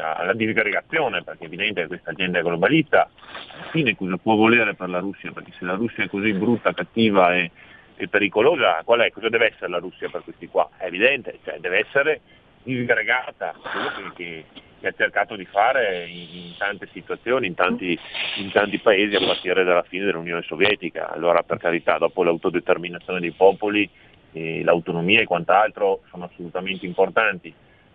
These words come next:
ma se hanno una visione perché questi paesi abbiano una gestione, possano, eh,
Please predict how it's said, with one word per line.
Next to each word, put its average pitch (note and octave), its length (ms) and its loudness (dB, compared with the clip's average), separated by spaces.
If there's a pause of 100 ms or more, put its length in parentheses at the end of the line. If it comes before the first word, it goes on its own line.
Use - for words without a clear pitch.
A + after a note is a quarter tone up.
(140)
ma F2 160 -8 (140)
se F2+ 80 -2
hanno F#2+ 160 0
una F#2+ 160 -2
visione G2 600 0
perché F2+ 360 -6 (100)
questi G2 280 -6
paesi G2 400 2
abbiano F2+ 600 0 (300)
una F#2+ 260 -4
gestione, G#2 560 0
possano, F2+ 600 0 (340)
eh, D#2+ 260 -6